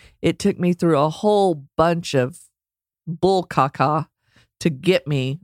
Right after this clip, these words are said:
where I needed to be and cause that breakthrough. And let me just tell you, that breakthrough was so much sweeter because of that.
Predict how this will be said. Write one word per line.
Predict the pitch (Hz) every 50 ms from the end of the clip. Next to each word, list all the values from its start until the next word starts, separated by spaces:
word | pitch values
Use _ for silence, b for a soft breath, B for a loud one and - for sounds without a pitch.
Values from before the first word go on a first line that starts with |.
| _ _
where | - 151 160 151
I | 147
needed | 156 156 147 147 143 143 139 147
to | - 156
be | - 151 160 170 - - - _ _ _ _ _ _ _ _ _ b b b b b b b b
and | - 160 170 147 143 147 147 139 - _ _ _ _ _ _ _ _ _ _ _ _ - - - _ _ -
cause | - - - - 202 202 202 190 190 180
that | 175 165 - - -
breakthrough. | 165 170 165 - - - 160 - -
And | 165 165
let | 185 180 -
me | 202
just | 190 - 175 -
tell | - 196 196
you, | 190
that | 160 165 156 - -
breakthrough | 175 180 170 - - 175 170 170
was | 156 147 -
so | - - - - 190 175 180 180 180 185 202 _ _ _ -
much | 151 165 160 160 160 160 - - - - _ _ _ _
sweeter | - - - - - - - 220 226 208 170 151 139 139 143 - _ _ _ _ _ _ _ _ _ _ _ -
because | 160 151 - - - 160 151 147 -
of | 135 143
that. | - - - _ - _ -